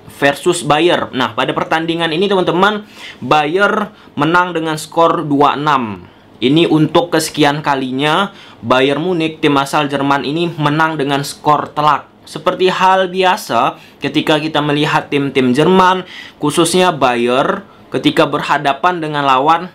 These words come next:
menang dengan skor-skor yang besar. Jadi, poin pertama pada pertandingan tersebut, teman-teman, secara overall,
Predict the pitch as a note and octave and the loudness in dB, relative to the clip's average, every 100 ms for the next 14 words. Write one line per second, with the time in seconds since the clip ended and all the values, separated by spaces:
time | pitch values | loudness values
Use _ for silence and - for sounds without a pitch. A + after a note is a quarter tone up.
0 | _ C3+ C3+ D3 D#3 D#3+ C3 C3+ C3+ - | _ -6 -4 -2 -2 -2 -2 -2 -2 -6
1 | - C#3 B2+ - - - - C3+ B2+ B2 | -2 0 0 -4 -18 -18 -2 2 2 0
2 | - A#2 A#2 A2 A2 - G#2+ G2 - _ | -6 0 0 0 -4 -2 -2 -2 -12 _
3 | _ _ - - - - - D3+ G3+ A3+ | _ _ -20 -20 -20 -18 -2 0 0 -4
4 | - - - - - F#3+ A#3 A3 G#3+ A#3 | -8 -14 -20 -10 0 2 2 0 0 0
5 | G3 E3+ F3 F3 E3+ F3 E3+ E3+ F3 E3+ | 0 2 0 0 -4 -4 -4 -2 -4 -4
6 | D3+ F#3+ G3 D3+ C#3 C3 C#3 E3 F3 F3+ | -4 -2 -2 0 2 2 2 0 0 2
7 | F3+ F#3+ G3+ G#3 B2 C3+ D3+ | 2 0 0 0 2 0 -4